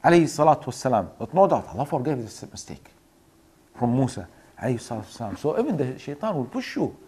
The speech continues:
sometimes to kill your friend. Or maybe to kill your wife. Subhanallah. How many times we, we hear strange stories? A woman killed the husband, a husband killed the wife,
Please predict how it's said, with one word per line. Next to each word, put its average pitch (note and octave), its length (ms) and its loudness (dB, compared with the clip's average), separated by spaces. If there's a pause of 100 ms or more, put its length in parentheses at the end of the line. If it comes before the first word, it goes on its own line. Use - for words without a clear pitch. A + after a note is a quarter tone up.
sometimes D#3+ 420 -6
to D#3 120 -6
kill E4 220 -2
your F#4+ 160 4
friend. - 340 -6 (1800)
Or B3+ 140 6
maybe C4 220 4
to A#3+ 160 0
kill C#4 180 4
your B3 140 2
wife. A#3 540 0 (180)
Subhanallah. E4 600 -2 (1300)
How C4 140 2
many C4 160 0
times A3+ 280 4
we, E3+ 300 0
we D#3 160 2
hear F#3 240 2
strange F#3 520 0
stories? B2 600 0 (1080)
A C#3+ 80 6
woman D3 260 4
killed C#3 300 -2
the B2+ 140 4
husband, G#2+ 540 -6
a - 60 -12
husband C3 360 -8
killed B2 200 -6
the A2 80 -4
wife, G#2+ 440 -4